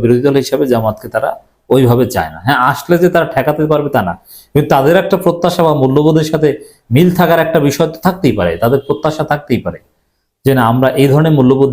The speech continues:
দেখতে চাই। তারা যেহেতু বাংলাদেশ হিউম্যানিটেরিয়ান এইড দেয়, ঋণ দেয়, সেখানে তাদের একটা প্রত্যাশা থাকতে পারে। জামাতকে কিন্তু তারা ভালো চোখে দেখছে না নারী প্রশ্নে, নারী অধিকার প্রশ্নে। এই জন্য জামাতকে আমরা পরামর্শ দিয়েছিলাম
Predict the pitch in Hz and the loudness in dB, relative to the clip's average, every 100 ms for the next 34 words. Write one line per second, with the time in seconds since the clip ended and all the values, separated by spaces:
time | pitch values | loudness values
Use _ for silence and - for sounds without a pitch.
0 | 123 - 101 87 76 - _ _ - 131 | 0 -2 -6 -6 -8 -12 _ _ -4 0
1 | 135 139 135 135 135 131 131 131 127 131 | 2 2 0 0 -2 0 0 2 2 2
2 | 127 - 127 131 120 123 120 - - _ | 0 0 0 0 2 2 2 -2 -14 _
3 | 113 123 127 117 117 117 _ _ _ - | 0 2 4 2 0 -4 _ _ _ -2
4 | 185 202 180 175 170 170 165 156 156 156 | 0 2 2 2 0 0 -2 -2 -2 -2
5 | 151 147 127 101 90 76 - _ _ _ | -4 -4 -6 -6 -8 -8 -12 _ _ _
6 | _ _ 127 127 135 151 143 143 139 127 | _ _ -2 0 0 -2 0 0 0 0
7 | 101 101 117 127 110 117 113 - 156 233 | 0 0 -2 -2 0 0 -2 -4 -6 -6
8 | - _ _ _ _ _ _ _ 107 113 | -12 _ _ _ _ _ _ _ 0 2
9 | 120 127 127 - - 87 101 117 117 117 | 2 0 -2 -4 -6 -2 0 2 2 2
10 | 110 92 - - - 80 _ - _ _ | 0 -4 -8 -16 -18 -20 _ -20 _ _
11 | _ _ _ _ 147 190 233 196 202 208 | _ _ _ _ 0 2 2 4 2 0
12 | 202 196 175 139 151 151 170 120 92 - | 0 0 2 2 2 2 0 0 -2 -2
13 | 143 | -2